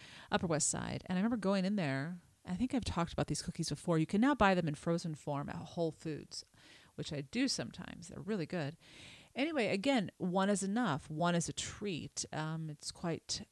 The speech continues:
large, but not overly large, and it's plump and just full of all sorts of goodness. About two years ago, I started to play with this recipe, and I didn't have a recipe. I just started to put together what I was tasting.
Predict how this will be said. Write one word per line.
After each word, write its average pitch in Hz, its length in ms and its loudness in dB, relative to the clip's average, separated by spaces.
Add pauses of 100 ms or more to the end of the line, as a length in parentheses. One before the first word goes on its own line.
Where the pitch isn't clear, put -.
(140)
large, 196 400 2
but 208 120 -2
not 190 280 4
overly 165 360 2
large, 151 440 -2
and 175 120 0
it's 160 120 -4
plump 185 520 -2
and 147 140 -2
just - 240 -2
full 226 340 -4
of 165 140 -4
all 170 140 0
sorts - 260 -4
of 165 120 -8
goodness. 175 500 -2 (1160)
About 226 200 -2
two - 160 -6
years 208 200 -2
ago, 214 160 -2
I 180 40 2
started 180 260 -2
to - 80 -4
play 165 260 2
with 165 120 2
this 147 180 -2
recipe, 160 500 2 (400)
and 185 120 4
I 185 60 6
didn't 190 200 0
have 220 260 2
a 180 40 4
recipe. 151 340 2
I 147 80 4
just 170 140 0
started 170 260 2
to 156 300 4 (1120)
put 214 140 -2
together 180 300 0
what 131 180 0
I 131 120 0
was 135 200 -4
tasting. 180 640 0